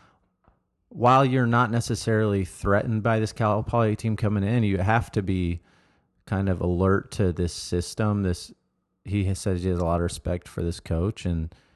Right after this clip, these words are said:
what they can do. So I, I think he's reminding his team more like, "Guys, don't just take this lightly.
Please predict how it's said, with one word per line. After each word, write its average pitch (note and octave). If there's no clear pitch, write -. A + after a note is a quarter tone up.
what E2
they F2+
can E2+
do. E2+
So F2
I, F#2+
I G#2
think C3
he's G#2
reminding G2
his G2
team G#2+
more G2+
like, F2+
"Guys, G2
don't F2+
just -
take F#2+
this F2+
lightly. G#2